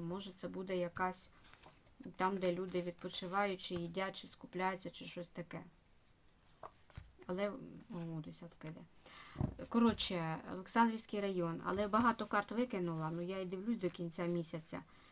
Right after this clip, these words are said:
Це десь туди надалі, під кінець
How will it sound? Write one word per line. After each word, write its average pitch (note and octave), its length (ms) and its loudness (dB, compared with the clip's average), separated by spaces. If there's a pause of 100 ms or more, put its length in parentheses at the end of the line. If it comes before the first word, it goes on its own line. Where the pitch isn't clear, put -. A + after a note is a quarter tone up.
(120)
Це - 120 -4
десь A#3 200 6
туди G#3 260 0
надалі, F#3 540 8 (380)
під - 140 -14
кінець E3+ 540 -2